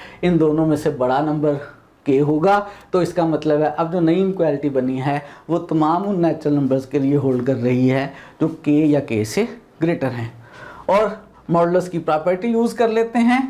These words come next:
कौन सी वाली property? कि एक्स modulus less than a होता है if and only if x minus a और a के in between हो। इस property की मदद से अब हम इसका modulus बना सकते हैं। हम लिख सकते हैं कि x n minus एक्स star का modulus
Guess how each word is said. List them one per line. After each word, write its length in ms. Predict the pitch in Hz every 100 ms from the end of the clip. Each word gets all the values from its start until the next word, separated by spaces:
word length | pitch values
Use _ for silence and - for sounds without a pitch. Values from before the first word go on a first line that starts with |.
| - - _
कौन 180 | 175 180
सी 140 | 175
वाली 200 | 214 208 208
property? 640 | 202 190 196 196 226 240 240 -
कि 60 | 170
एक्स 340 | - 190 -
modulus 400 | 185 175 185 202 - - - _
less 220 | 165 185 185
than 200 | 190 202 -
a 120 | 170 185
होता 280 | 185 170 180
है 400 | 202 208 247 - - _ 156
if 160 | 165
and 160 | 214 214
only 300 | 196 196 190 190
if 60 | 196 - - - 185
x 200 | 190 -
minus 420 | 170 156 156 170 -
a 100 | 165
और 200 | 160 160
a 160 | 151 147 147
के 120 | 208 247 - -
in 120 | 196 180
between 400 | 165 143 135 127
हो। 220 | 110 113 - - - - -
इस 120 | 196
property 520 | 196 220 214 220 233
की 120 | 226 240
मदद 240 | 226 226
से 200 | 226 262 269
अब 140 | - 175
हम 160 | 185
इसका 280 | 190 - 202
modulus 400 | 196 170 185 208
बना 240 | 214 214 190
सकते 320 | - - 226
हैं। 240 | 220 240 262 - -
हम 140 | 175 180
लिख 140 | 165
सकते 320 | - 196 196
हैं 160 | 190 180
कि 100 | 180
x 240 | 170 -
n 140 | 196 185
minus 360 | 165 160 165 185
एक्स 160 | 185
star 280 | - 175 156
का 140 | 160
modulus 420 | 151 143 147 202